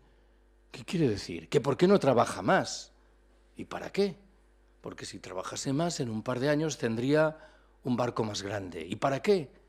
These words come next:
Más adelante abriría una factoría aquí en el pueblo. ¿Y para qué?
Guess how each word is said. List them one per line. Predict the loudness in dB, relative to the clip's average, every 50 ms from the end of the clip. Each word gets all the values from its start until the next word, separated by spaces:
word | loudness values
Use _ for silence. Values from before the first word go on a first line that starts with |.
| _ _ _ _ _ _ _ _ -12
Más | -10 -8 -6 -6 -6
adelante | -4 -4 -2 -2 0 -2 -2 0 0 0 2 2
abriría | 0 0 -2 -2 0 2 4 4 4 4
una | 4 2 0
factoría | 0 -2 -8 -6 -4 -4 -2 0 0 0 0
aquí | -2 -2 -4 -4
en | -4 -4
el | -4 -4
pueblo. | 2 4 6 6 6 4
¿Y | 4
para | 2 0 0 2 2
qué? | 2 2 2 0